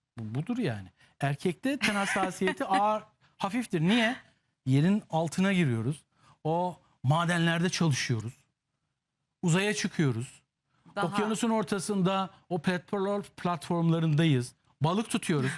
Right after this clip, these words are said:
Speaker 2: <laughs>
Speaker 1: Bakın oralarda erkekler yok. Kadınlar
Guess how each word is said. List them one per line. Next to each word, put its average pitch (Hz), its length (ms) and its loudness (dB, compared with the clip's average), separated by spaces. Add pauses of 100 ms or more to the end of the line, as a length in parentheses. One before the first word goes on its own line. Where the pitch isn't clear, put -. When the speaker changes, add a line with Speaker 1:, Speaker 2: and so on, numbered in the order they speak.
Speaker 2:
<laughs> - 200 -16
Speaker 1:
Bakın 170 200 -2
oralarda 131 440 0
erkekler 143 540 -2
yok. 196 220 -2 (340)
Kadınlar 139 540 0